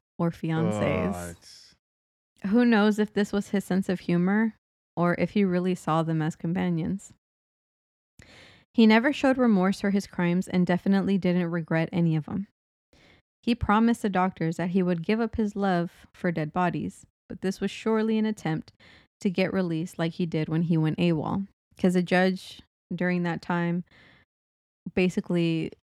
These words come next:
Speaker 1: like, at the hearing was like, "Yeah, he's irresponsible, but I think he learned his lesson and,
Speaker 2: Right.
Speaker 1: like, let him go."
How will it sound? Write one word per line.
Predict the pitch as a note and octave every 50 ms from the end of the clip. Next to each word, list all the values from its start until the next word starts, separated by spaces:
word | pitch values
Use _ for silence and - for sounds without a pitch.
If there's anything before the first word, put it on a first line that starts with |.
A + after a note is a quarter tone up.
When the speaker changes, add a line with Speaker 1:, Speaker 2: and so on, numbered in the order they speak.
| _ -
Speaker 1:
like, | E3+ F3 E3 D#3 D3+ - - -
at | E3+ E3+ -
the | F3 D#3+
hearing | - F#3+ F3 F3 F3 E3+ E3
was | D#3+ D#3+ - -
like, | D#3 D3+ D3 D#3+ D#3 D#3+ - - - _ _ _ _ _ -
"Yeah, | - B3+ C4+ G#3+ E3 E3
he's | F#3+ A#3+ A#3+ A#3
irresponsible, | G#3+ E3+ E3 E3+ - - F3+ F3+ F3+ - - F3 - D3 D#3 D#3+
but | E3 - F#3+ F3+ F3+ - -
I | A3+
think | A#3+ - A3 G#3
he | - G3 F3+ E3+
learned | E3 D#3+ D#3+ D#3
his | F3 - -
lesson | D#3+ E3 E3 - F3 F3 F3 F#3 - - - - - - _ _ -
and, | - F3 E3+ E3+ D#3+ D#3+ E3 E3 -
Speaker 2:
Right. | - -
Speaker 1:
like, | E3 E3+ D#3+ D#3 -
let | E3 D#3 D#3
him | E3 E3+ E3
go." | F#3+ F3+ E3 F#3+ G3+